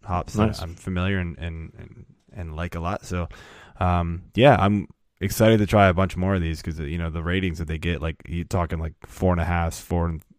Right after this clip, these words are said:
Speaker 1: three quarters almost on Untappd for, like, overall rankings, which is phenomenal. So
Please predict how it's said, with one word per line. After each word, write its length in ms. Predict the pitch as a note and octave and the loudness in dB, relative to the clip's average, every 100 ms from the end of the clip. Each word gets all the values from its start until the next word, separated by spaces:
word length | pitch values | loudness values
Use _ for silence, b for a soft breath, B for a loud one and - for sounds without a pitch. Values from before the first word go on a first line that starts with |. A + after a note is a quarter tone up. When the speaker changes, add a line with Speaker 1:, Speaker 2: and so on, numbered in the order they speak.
| _ | _
Speaker 1:
three 180 | - F2 | -2 0
quarters 400 | - F2+ D#2+ D#2 | 0 -2 0 -2
almost 520 | C#2+ E2 D#2+ D#2 - - | -4 -4 -4 -4 -8 -10
on 140 | E2 D#2+ | -6 -4
Untappd 480 | E2 F2 E2 - | -4 -2 -2 -4
for, 340 | - D#2 D2+ - | -10 -6 -6 -6
like, 260 | D#2 D2 - - | -6 -8 -8 0
overall 520 | G2 F2 E2+ E2 D#2+ | 2 4 2 2 0
rankings, 540 | D#2 D2+ - C#2 - - | -2 -6 -8 -12 -12 -10
which 140 | - | -8
is 200 | D2 - _ _ _ _ - | -10 -14 _ _ _ _ -2
phenomenal. 540 | - D2+ C2 G2+ - _ | -2 -2 -8 -14 -18 _
So 260 | - - | -6 -4